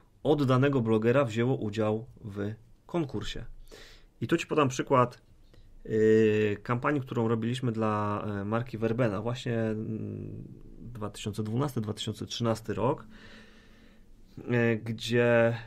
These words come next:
y, zaprosiliśmy do konkursu,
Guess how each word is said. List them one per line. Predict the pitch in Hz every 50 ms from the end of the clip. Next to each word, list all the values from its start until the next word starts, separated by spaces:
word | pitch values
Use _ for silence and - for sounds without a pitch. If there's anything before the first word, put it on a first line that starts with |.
| - - - - - - - - 110 101 101 101 101 101
y, | 98
zaprosiliśmy | 107 123 - 135 131 - - 160 160 - - 139 127
do | 123 127 127 - - 131 - - - - _ _ _ _ _ _ _ _ _ _ _ _ _ _ _ - - _
konkursu, | - 120 113 113 113 113 - 151 139 110 - - - 104 107 127 170 233